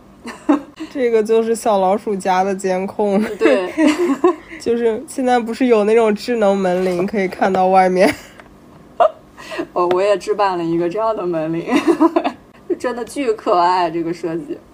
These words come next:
Speaker 1: 然后还有一个就是我印象比较深是，呃，你有一个沙发，你坐在那里，然后它就会发出那种打鼾的声音，<laughs> 然后你感觉，哦，怎么回事儿？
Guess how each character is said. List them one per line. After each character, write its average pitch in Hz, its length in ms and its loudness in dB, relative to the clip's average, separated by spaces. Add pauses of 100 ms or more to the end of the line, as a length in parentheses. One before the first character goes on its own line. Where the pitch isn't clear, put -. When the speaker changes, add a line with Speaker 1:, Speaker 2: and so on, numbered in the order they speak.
(160)
Speaker 1:
然 202 100 -6
后 208 140 2
还 214 160 0
有 208 300 0
一 175 220 2
个 190 200 0
就 202 180 -2
是 185 160 -4
我 165 220 -2 (180)
印 196 100 -12
象 196 200 -4
比 170 100 -6
较 170 160 -2
深 190 320 -8
是， 196 260 -4 (320)
呃， 156 280 -8 (360)
你 170 140 -6 (100)
有 175 200 -2
一 170 40 0
个 202 80 -4
沙 233 240 -4
发， 240 320 -2
你 175 140 -6
坐 202 160 -8
在 190 140 -6
那 190 160 -10
里， 170 120 -6
然 160 160 -8
后 185 120 -8
它 202 160 -8
就 196 160 -2
会 208 140 -4
发 202 200 -8
出 208 160 -12
那 202 140 -14
种 175 160 -8
打 175 180 -2
鼾 233 320 -4
的 233 120 -10
声 180 120 -8 (100)
音， 156 180 -12
<laughs> - 20 -2
然 359 120 2
后 381 100 2 (100)
你 240 120 -4
感 233 160 -4
觉， 196 80 -2
哦， 254 180 0 (680)
怎 196 100 -4
么 185 120 -2
回 196 160 -2
事 240 140 -6
儿？ - 120 -4